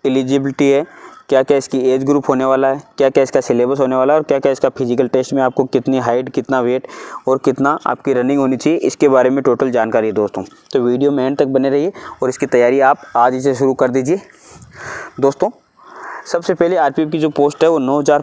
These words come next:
पाँच सौ पोस्ट की रेलवे ने घोषणा कर रखी है, जिसकी vacancy आ गई है और आपको इसी साल में ये vacancy है, मतलब बताया जा रहा है कि जनवरी महीने में इसके form भरे जाएंगे। इसके लिए, इसके लिए जो आपकी योग्यता है दोस्तों, वो tenth class pass होनी चाहिए, आपकी एज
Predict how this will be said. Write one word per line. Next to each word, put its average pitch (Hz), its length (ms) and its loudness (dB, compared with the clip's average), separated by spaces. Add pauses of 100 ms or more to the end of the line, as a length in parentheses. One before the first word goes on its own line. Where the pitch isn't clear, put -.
पाँच 143 200 -2
सौ 156 60 -2
पोस्ट 143 300 -2
की 151 100 0 (260)
रेलवे 131 280 2
ने 151 80 -2
घोषणा 131 320 0
कर 123 140 0
रखी 123 220 -4
है, 156 60 -2
जिसकी 143 360 -4 (440)
vacancy 139 420 0
आ 123 160 2
गई 120 180 0
है 156 60 0
और 156 140 2
आपको 120 340 0
इसी 160 200 -2
साल 127 240 0
में 131 120 -4
ये 131 120 -2
vacancy 135 440 -2
है, 160 80 2 (340)
मतलब 135 320 -2 (120)
बताया 135 280 2
जा 135 160 0
रहा 131 80 0
है 135 60 -2
कि 165 120 -2
जनवरी 127 340 -2
महीने 135 260 -2
में 135 120 -2
इसके 139 240 -6
form 151 320 -2 (400)
भरे 143 160 4
जाएंगे। 117 320 -2 (140)
इसके 151 220 -2
लिए, 156 160 0
इसके 143 180 -2
लिए 190 200 0
जो 185 100 2
आपकी 170 240 0
योग्यता 147 320 2
है 123 80 2
दोस्तों, 110 300 -2
वो 127 200 -2
tenth 139 260 0
class 151 320 0
pass 143 200 0
होनी 135 140 0
चाहिए, 143 280 -2 (760)
आपकी 135 400 0
एज 139 240 2